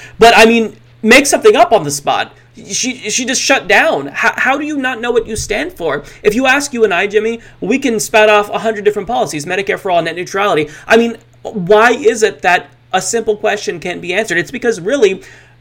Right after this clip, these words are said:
they, they're a shell of a party. They have no core values anymore. It's all about the money. And I think that what you do in exposing this is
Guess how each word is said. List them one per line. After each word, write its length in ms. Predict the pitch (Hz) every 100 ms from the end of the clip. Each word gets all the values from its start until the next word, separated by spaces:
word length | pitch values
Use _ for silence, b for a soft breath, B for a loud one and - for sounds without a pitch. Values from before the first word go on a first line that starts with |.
| -
they, 460 | 160 220 233 233
they're 340 | - 151 208 220
a 120 | 190
shell 500 | - - 214 196 220
of 100 | 208
a 80 | 180
party. 300 | - 208 170
They 160 | 170
have 340 | 170 - 247 262
no 200 | 240 220
core 460 | - - 208 226
values 600 | 190 151 220 302 185 143
anymore. 480 | 139 131 123 110 - b -
It's 180 | 196 -
all 200 | 180 208
about 240 | 208 196 196
the 80 |
money. 420 | 170 156 180 107 - b b b
And 140 | 175
I 80 | 180
think 200 | 180 214
that 300 | 196 175 -
what 220 | 175 180 151
you 140 | 180
do 280 | 202 208 226
in 120 | 170
exposing 500 | 147 - 180 196 208
this 340 | 208 214 - b b b -
is 460 | 165 156 - -